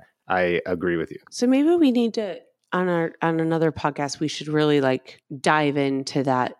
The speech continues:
Speaker 2: sort of, like, red flag thing, 'cause I think it's something we,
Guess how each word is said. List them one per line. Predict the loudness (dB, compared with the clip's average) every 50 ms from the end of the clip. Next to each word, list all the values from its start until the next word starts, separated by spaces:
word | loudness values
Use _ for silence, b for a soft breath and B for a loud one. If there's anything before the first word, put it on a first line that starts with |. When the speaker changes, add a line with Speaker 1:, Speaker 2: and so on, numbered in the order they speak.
| _ _
Speaker 2:
sort | -8 -2 0 0 0
of, | 0 0
like, | 0 -2 -2 -2
red | -2 -2 0 -2 -2 -6
flag | -6 -4 -2 -2 0 -2 -4
thing, | -4 -4 -4 -2 -4 -4
'cause | -4 -4 -2 0
I | 0 0
think | 0 -2 -2 -2
it's | -4 -6 -8 -14 -16 -18 _ _ _ -8
something | -2 0 2 2 2 4 2 2 2 2
we, | 2 2 0